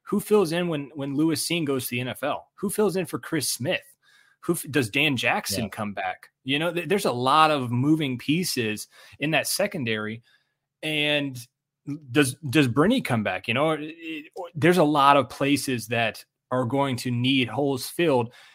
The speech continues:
Speaker 1: and Georgia's doing that with their, uh, recruiting in the class of twenty twenty-two. Not saying these guys are gonna play right away, Blaine, but you've seen the progression,
Speaker 2: A couple of
Speaker 1: you
Speaker 2: them
Speaker 1: know.
Speaker 2: might play right away. <laughs>
Speaker 1: Yeah,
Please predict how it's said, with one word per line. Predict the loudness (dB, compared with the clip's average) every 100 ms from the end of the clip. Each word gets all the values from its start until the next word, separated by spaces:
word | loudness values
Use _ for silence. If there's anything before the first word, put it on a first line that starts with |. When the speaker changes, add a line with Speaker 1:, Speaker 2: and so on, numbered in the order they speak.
| _
Speaker 1:
and | -6 -2
Georgia's | -2 -2 -2
doing | -2 -2
that | -2 -6
with | -6 -10 -8
their, | -8 -6 -6
uh, | -6 -8 -10
recruiting | -6 -4 -2 -2
in | -4
the |
class | -4 -4 -4
of |
twenty | -6 -8
twenty-two. | -6 -6 2 4 4
Not | 4 4 4
saying | 2
these | 2 4
guys | 2
are | 2
gonna | -2
play | 0 2
right | 2 2
away, | 0 0
Blaine, | 0 0 0
but | 0 -2 _ -20 _
you've | 0 2
seen | 4 4 4
the | 2
progression, | -2 0 2 2 0 -4 -6 -10 -14 -12
Speaker 2:
A |
couple | 0 2 6 6
of |
Speaker 1:
you | 6
Speaker 2:
them | 4
Speaker 1:
know. |
Speaker 2:
might | 0 -2
play | -4
right | -2 -4 -4
away. | -6 -2 -2
<laughs> | -4
Speaker 1:
Yeah, | 2 6 6